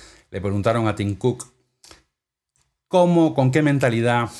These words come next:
eh, lanzan ellos productos nuevos, ¿no? O sea, cómo se decide Apple a, a diseñar y a lanzar un producto nuevo. Eh, y era, yo creo que Tim Cook entendió <laughs> muy bien por qué le estaban preguntando.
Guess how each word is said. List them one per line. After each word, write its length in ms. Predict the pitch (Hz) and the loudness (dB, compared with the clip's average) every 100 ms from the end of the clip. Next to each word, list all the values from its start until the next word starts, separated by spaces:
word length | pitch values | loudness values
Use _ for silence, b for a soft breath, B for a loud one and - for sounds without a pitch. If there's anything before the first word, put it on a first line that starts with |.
| B B 80 | B B -6
eh, 200 | 101 101 | -4 -2
lanzan 380 | 107 101 107 | -2 -2 -2
ellos 200 | 101 101 | 0 -2
productos 460 | - 98 90 95 87 | -4 -4 -4 -6 -8
nuevos, 260 | 92 90 - | -10 -10 -8
¿no? 80 | |
O 40 | 104 | -6
sea, 200 | - 98 | -6 -6
cómo 260 | 123 127 | -2 -2
se 140 | 127 120 | 0 -2
decide 460 | 107 - 107 101 | -4 -4 -4 -2
Apple 320 | 101 - 104 104 B B B B B | -2 -2 -6 -6 B B B B B
a, 640 | - 85 87 85 82 85 85 | -4 -2 -2 -2 -2 -4 -4
a 60 | |
diseñar 760 | 87 85 87 92 113 120 120 120 | -6 -6 -4 0 0 2 0 -2
y 160 | 107 | -2
a 160 | 95 90 | -4 -4
lanzar 320 | 90 87 104 | -4 -4 -4
un 140 | 101 | -2
producto 340 | 90 90 82 80 | -4 -6 -8 -12
nuevo. 260 | 85 - - B B B B B B B - | -12 -14 -18 B B B B B B B -10
Eh, 480 | 117 120 120 113 107 | -4 -2 0 -2 0
y 100 | 123 | 2
era, 320 | 135 - - - | 2 0 -4 -6
yo 180 | 113 127 | -2 -2
creo 180 | 131 135 | 0 0
que 220 | 131 110 | 0 -2
Tim 240 | - 127 | 0 0
Cook 240 | 131 131 127 | 0 -2 -2
entendió 440 | 113 104 101 117 98 | -2 -2 0 0 2
<laughs> 60 | |
muy 160 | 113 117 | 4 4
bien 360 | 98 131 120 107 - | 4 2 2 0 -6
por 160 | - 92 | -10 -8
qué 100 | 117 | -8
le 80 | 110 | -6
estaban 320 | 101 107 101 | -4 -2 -4
preguntando. 640 | 101 95 95 104 98 107 | -4 -4 -4 -4 -4 -6